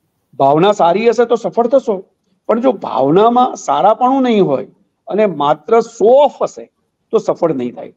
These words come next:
હું આજે તમને એટલું ચોક્કસ કહી દઉં કે અમારા ભરૂચ જિ-, ભરૂચ જિલ્લો બી સંવેદનશીલ, પણ જે અધિકારી બેઠો છે, એ એટલો પ્રમાણિક, નિષ્ઠાવાન અને સમર્પિત હોય, એ કોઈની સેહ શરમ વગર સત્યની સાથે રહેતો હોય,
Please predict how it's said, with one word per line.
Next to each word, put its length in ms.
હું 220
આજે 180
તમને 220
એટલું 180
ચોક્કસ 340
કહી 100
દઉં 140
કે 60
અમારા 400
ભરૂચ 240
જિ-, 180
ભરૂચ 320
જિલ્લો 240
બી 100
સંવેદનશીલ, 580
પણ 160
જે 140
અધિકારી 640
બેઠો 300
છે, 240
એ 120
એટલો 220
પ્રમાણિક, 480
નિષ્ઠાવાન 540
અને 140
સમર્પિત 520
હોય, 220
એ 80
કોઈની 360
સેહ 280
શરમ 340
વગર 360
સત્યની 480
સાથે 420
રહેતો 380
હોય, 220